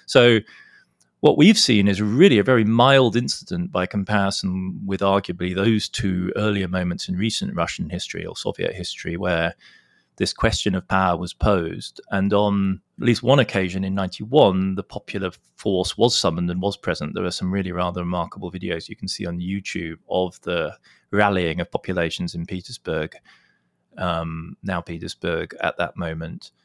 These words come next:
But then other moments where, yes, it was really a shootout, <laughs> but a shootout around the parliament, which then,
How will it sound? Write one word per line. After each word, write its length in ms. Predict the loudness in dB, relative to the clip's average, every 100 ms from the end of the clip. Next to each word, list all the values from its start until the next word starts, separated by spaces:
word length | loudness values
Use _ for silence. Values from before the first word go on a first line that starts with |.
| _ _ _
But 120 | 4
then 160 | 6 6
other 180 | 6 8
moments 420 | 8 6 2 0
where, 160 | 2 2
yes, 260 | 0 -2
it 140 | -4 -4
was 140 | 0
really 240 | 0 0
a 60 | -2
shootout, 640 | -2 0 0 2 4 4
<laughs> 40 | 4
but 140 | 6
a 20 |
shootout 640 | 8 8 6 6 6 6 6
around 420 | 8 6 6 2
the 60 |
parliament, 560 | 0 4 6 6 2 -2
which 180 | 0 4
then, 500 | 6 8 6 4 0